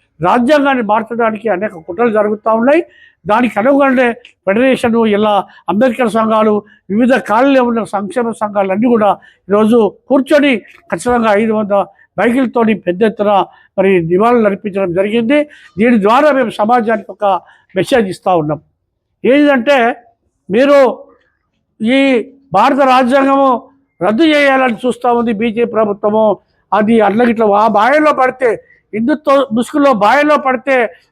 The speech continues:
మన బతుకులన్నీ కూడా చెల్లాచెదురు అయిపోతాయి. పూర్వకాలంలో ఏ విధంగా మహిళల మీద దాడి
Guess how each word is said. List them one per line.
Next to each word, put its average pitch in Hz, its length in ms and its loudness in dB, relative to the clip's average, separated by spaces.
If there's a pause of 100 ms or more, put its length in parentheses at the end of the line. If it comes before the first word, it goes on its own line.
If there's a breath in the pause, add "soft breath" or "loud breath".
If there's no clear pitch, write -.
మన 208 80 -4
బతుకులన్నీ 202 500 -2
కూడా 190 140 -4
చెల్లాచెదురు 170 640 -2
అయిపోతాయి. 143 460 -8 (440 soft breath)
పూర్వకాలంలో 277 640 2
ఏ 262 120 2
విధంగా 277 360 0
మహిళల 269 340 0
మీద 262 160 -6
దాడి 240 380 -2